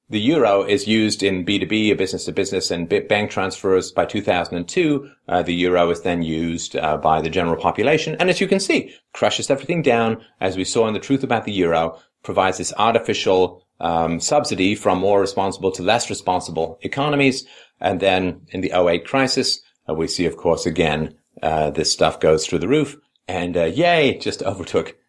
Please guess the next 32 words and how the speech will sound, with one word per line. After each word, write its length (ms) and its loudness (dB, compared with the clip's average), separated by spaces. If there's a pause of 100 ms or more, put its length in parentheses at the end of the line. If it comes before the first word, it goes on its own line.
(100)
Spain 760 0
i-, 40 0
in, 520 0
uh, 360 2 (100)
twenty 240 -2
thirteen 360 -2
and 140 -4
change. 400 -6
So 260 -4 (1200)
it's 160 -4
all, 360 -4
uh, 40 -4
just 180 -6
a 60 -2
mad, 280 -2 (120)
it's 180 -2
all 240 0
a 40 2
mad 340 0
illusion. 480 -4 (2750)
Per 100 2
capita 360 2
income, 420 -2 (100)
net 260 0
inflation 420 0
adjusted 380 0
G 160 2
D 80 0
P 180 2
in 80 0
twenty 520 -4 (160)
fifteen. 680 -2